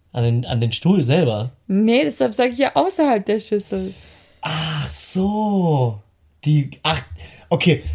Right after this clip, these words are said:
Speaker 1: Also die Person hätte sich gerne ge-, erhofft, dass, äh, die Konsistenz des Buches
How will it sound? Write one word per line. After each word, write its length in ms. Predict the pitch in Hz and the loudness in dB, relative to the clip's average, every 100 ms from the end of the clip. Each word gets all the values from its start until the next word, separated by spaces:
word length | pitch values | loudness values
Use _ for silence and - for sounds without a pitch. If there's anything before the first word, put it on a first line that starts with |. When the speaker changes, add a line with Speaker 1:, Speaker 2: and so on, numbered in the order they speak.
| - | 2
Speaker 1:
Also 200 | 170 175 | 4 6
die 60 | |
Person 260 | 165 180 196 | 6 4 6
hätte 180 | 190 196 | 4 4
sich 160 | - | -2
gerne 220 | - 180 180 | 2 4 4
ge-, 120 | 190 | -2
erhofft, 560 | - 160 147 202 - - - - - - | 0 2 2 0 -4 -16 -20 -20 -8 2
dass, 400 | 160 - - - | 2 2 -4 2
äh, 200 | 156 147 | 4 4
die 140 | 135 | 2
Konsistenz 880 | 135 160 135 - 190 190 226 - - - - _ - | 2 0 0 0 4 4 4 -2 -8 -16 -20 _ 2
des 200 | 160 123 | 2 2
Buches 880 | - 214 277 160 139 127 - - | 4 6 6 6 2 0 -6 -12